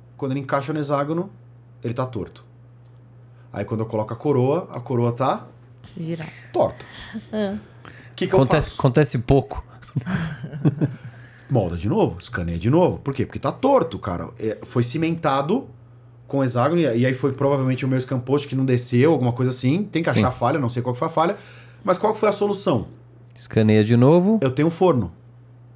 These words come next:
Speaker 1: Eu botei no forno a quinhentos graus, quebrou o cimento. <laughs> Soltei do cimento, peguei um, um,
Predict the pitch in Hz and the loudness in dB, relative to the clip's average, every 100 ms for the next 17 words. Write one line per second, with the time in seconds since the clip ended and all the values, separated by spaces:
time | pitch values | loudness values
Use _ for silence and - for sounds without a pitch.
0 | - - - 110 107 110 117 113 120 151 | -20 -20 -6 -2 0 0 0 0 0 2
1 | 160 208 - - - - - - - - | 2 0 -6 -10 -10 -12 -18 -20 -20 -20
2 | - - - - - - - - - - | -20 -20 -20 -20 -20 -20 -20 -20 -20 -20
3 | - 104 101 92 - 123 147 147 139 - | -4 0 0 -2 -2 -2 2 2 2 -4
4 | - - - - - - - - - 147 | -18 -20 -20 -20 -20 -20 -20 -16 -4 0
5 | 123 120 196 156 - - - - - - | 2 0 0 -2 -4 -18 -20 -20 -20 -12
6 | 151 - - - - - - - 131 117 | -12 -12 -20 -20 -20 -20 -16 -6 -4 -2
7 | 104 95 - 180 208 - - - - - | -4 -4 0 0 0 -6 -20 -20 -20 -20
8 | - - - - - - - - 151 131 | -20 -20 -20 -20 -20 -20 -20 -2 0 4
9 | 120 113 113 107 101 - 107 98 92 | 4 4 2 0 -2 -6 -6 -6 -8